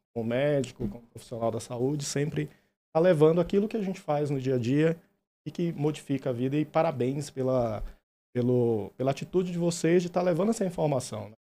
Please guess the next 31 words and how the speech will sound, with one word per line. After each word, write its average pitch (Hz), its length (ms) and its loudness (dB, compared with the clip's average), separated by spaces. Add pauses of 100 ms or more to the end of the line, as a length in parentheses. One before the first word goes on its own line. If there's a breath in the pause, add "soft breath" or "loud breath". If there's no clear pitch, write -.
(140)
Então, 151 340 -4
quantas 180 320 -8
pessoas 165 440 0
vão 156 100 2
ser 160 140 -2
impactadas 151 720 -2
com 185 100 -2
essa 185 160 -2
atitude 196 420 -6
de 175 60 -6
vocês? 165 180 -8 (920)
Sempre 151 140 2
tá 156 100 -2
falando 151 300 4
de 147 60 -6
sono 143 360 2
e 143 60 -2
saúde, 135 580 2
e - 20 -2
qualidade 135 380 2
de 131 60 0
vida, 127 320 4
e 120 40 -2
todos 160 280 0
os 170 160 -4
temas 180 460 4
envolvidos 151 460 2
com - 60 -20
qualidade 135 420 -2
de 120 80 -8
vida. 101 140 -14